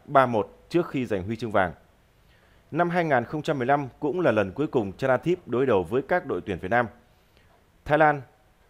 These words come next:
Việt Nam không gặp nhau ở A F F Cup hai nghìn không trăm mười sáu và hai nghìn không trăm mười tám, còn Chanathip không đủ tuổi dự sea Games hai nghìn không trăm mười bảy. Bước sang năm hai nghìn không trăm mười chín, U hai ba Thái Lan và tuyển quốc gia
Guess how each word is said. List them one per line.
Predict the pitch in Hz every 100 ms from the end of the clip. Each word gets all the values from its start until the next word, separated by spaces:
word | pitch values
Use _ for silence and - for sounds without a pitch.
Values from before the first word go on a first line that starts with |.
| _ _
Việt | 117 98
Nam | 135 135
không | - 180
gặp | 139 113
nhau | 131 127 -
ở | 90 -
A |
F | 127
F | 147
Cup | 147 180 -
hai | 113 127
nghìn | 117 98
không | 110 127
trăm | 139
mười | 104
sáu | 85 107 165 156
và | 110 95
hai | 107 120
nghìn | 98
không | 92 123
trăm | 131
mười | 101
tám, | 90 123 170 _ _ _ _
còn | 120 110
Chanathip | - 143 131 185 - - -
không | - 165 147
đủ | 107
tuổi | 113 92 82
dự | 113 101
sea | 143 131
Games | 135 113
hai | 127
nghìn | 117 92
không | - 127
trăm | 135
mười | 107
bảy. | 92 76 71 _ _ _ _ _ - _ -
Bước | 208 208
sang | 190 170
năm | 165 160
hai | 151
nghìn | 135 110
không | - 143
trăm | 156
mười | 127
chín, | - 120 170 - _
U | 135
hai | 147
ba | 139 135
Thái | 139
Lan | 143 131 120 - -
và | 113
tuyển | 110 104 85
quốc | 147 147
gia | 139 131